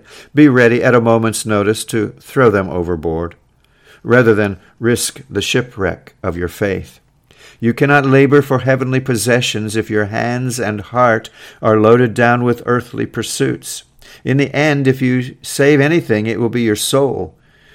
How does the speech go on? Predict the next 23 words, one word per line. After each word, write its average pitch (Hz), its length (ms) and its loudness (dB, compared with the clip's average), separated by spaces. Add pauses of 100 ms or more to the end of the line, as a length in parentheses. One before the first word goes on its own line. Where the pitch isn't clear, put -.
(200)
your 110 260 0
interest 117 680 -4
in 104 120 -4
Christ 113 720 -4
and 98 180 -8
heaven. 101 400 -8 (680)
If 123 160 -2
you 131 60 2
should 131 200 0
lose 135 260 4
all 139 180 8
your 147 160 6
worldly 117 500 2
goods, 127 500 -2
you 123 140 -4
should 131 220 -8
still 139 320 -6
be 127 180 -2
able 117 240 0
to 104 80 -6
say 117 240 -2
with 113 180 -2
Jacob, 117 480 -2